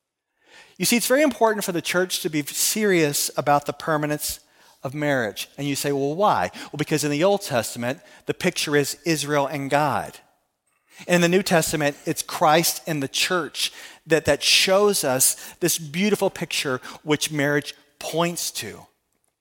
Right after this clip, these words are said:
And marriage must display this covenant faithfulness because the Father is faithful to Israel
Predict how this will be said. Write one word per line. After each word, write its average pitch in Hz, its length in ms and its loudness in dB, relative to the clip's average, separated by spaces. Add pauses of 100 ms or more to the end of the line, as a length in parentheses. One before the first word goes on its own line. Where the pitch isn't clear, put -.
(480)
And 160 220 2
marriage 214 420 4
must 190 280 2
display 143 480 2
this 147 180 0
covenant 151 420 0
faithfulness 160 600 0 (220)
because 156 340 2
the - 200 -2
Father 180 600 4 (180)
is - 180 -2
faithful 180 420 0
to 139 220 -4
Israel 127 460 -2